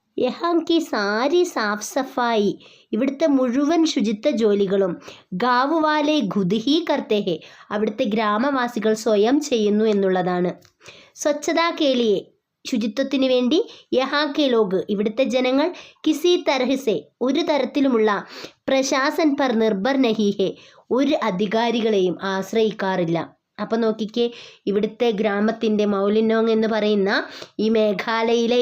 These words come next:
ഈ ഗ്രാമ-, ഗ്രാമം വൃത്തിയിൽ ഒന്നാമതെത്താൻ കാരണം എന്താണ്? ഇവിടുത്തെ ജനങ്ങൾ സ്വയം എന്ത് ചെയ്യാണ്? ഗ്രാമത്തെ പരിപാലിക്കുകയാണ്.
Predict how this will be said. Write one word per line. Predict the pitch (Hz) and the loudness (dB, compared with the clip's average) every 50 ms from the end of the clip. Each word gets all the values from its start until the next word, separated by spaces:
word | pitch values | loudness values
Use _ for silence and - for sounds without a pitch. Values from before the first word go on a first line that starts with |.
| - | 2
ഈ | 208 208 214 226 | 0 0 0 0
ഗ്രാമ-, | 185 175 220 196 196 202 202 214 214 208 - | 0 -2 -2 0 0 0 0 0 -2 -2 -4
ഗ്രാമം | 196 190 208 214 208 208 214 226 269 330 480 - - _ _ _ _ _ _ _ _ _ _ _ - | -4 -2 -2 0 0 0 0 0 0 0 -2 -6 -14 _ _ _ _ _ _ _ _ _ _ _ -4
വൃത്തിയിൽ | 175 196 208 208 - - 240 247 240 220 | -4 -2 -4 -4 -4 -2 0 0 2 2
ഒന്നാമതെത്താൻ | 190 190 196 214 240 262 269 269 262 240 - - - 214 214 214 | 2 2 2 2 2 2 0 0 0 -2 -2 -2 -4 -2 -2 -2
കാരണം | 214 208 202 196 190 202 220 240 | -2 -2 -2 -2 -2 -2 0 0
എന്താണ്? | 247 240 226 220 214 214 214 214 214 220 220 220 - - - - - - - - | 0 0 0 0 0 0 0 0 0 0 -2 -4 -10 -16 -18 -20 -20 -20 -8 -4
ഇവിടുത്തെ | 180 180 202 214 214 - 240 233 | -2 0 0 -2 -2 -2 -2 0
ജനങ്ങൾ | 202 175 226 214 196 208 208 220 226 247 269 294 294 | 0 0 0 0 2 2 2 2 2 2 2 2 0
സ്വയം | 285 - 247 220 208 208 254 294 302 | 0 -2 0 2 2 2 2 2 2
എന്ത് | 269 240 240 220 | 2 2 2 0
ചെയ്യാണ്? | 233 220 220 214 208 208 208 208 208 208 - - - - - | 0 0 0 0 0 0 0 -2 -2 -6 -10 -16 -20 -8 -4
ഗ്രാമത്തെ | - 190 202 180 196 208 202 - 226 214 | -4 -2 -2 -2 -2 -4 -2 -2 -2 0
പരിപാലിക്കുകയാണ്. | 214 208 185 190 190 185 190 202 214 214 240 220 226 220 202 185 185 196 | 0 0 0 0 -2 -2 -2 -2 -2 -2 -2 -2 0 0 0 0 0 0